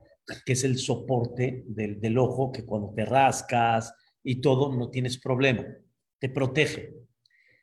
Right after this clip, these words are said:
Pero muchas veces, dependiendo a la edad también,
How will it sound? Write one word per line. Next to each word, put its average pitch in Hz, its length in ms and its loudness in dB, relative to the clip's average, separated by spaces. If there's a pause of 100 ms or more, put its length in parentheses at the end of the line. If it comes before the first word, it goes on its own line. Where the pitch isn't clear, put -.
(160)
Pero 120 160 -2
muchas 170 360 -4
veces, 139 380 -2
dependiendo 123 600 -2
a 113 40 0
la 101 120 -4
edad 127 280 2
también, 131 720 -2